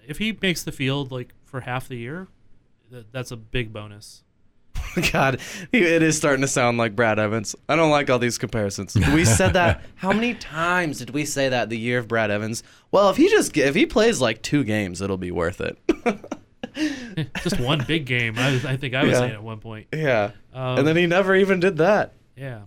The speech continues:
Speaker 1: but now he's an ambassador for Seattle. <laughs> No, and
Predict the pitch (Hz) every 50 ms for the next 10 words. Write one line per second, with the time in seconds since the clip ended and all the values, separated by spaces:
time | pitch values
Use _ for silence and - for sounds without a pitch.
0 | 101 - 98 98 107 113 127 135 135 123 127 127 120 120 117 120 120 - 127 123
1 | - 135 131 - 127 98 - 78 80 85 101 - _ _ _ _ _ - - -
2 | - - - - - 190 - - - - - _ _ _ _ _ _ _ _ _
3 | _ _ _ - - 139 - - 220 - - - - - _ _ _ - - 151
4 | 151 147 139 127 151 175 165 147 131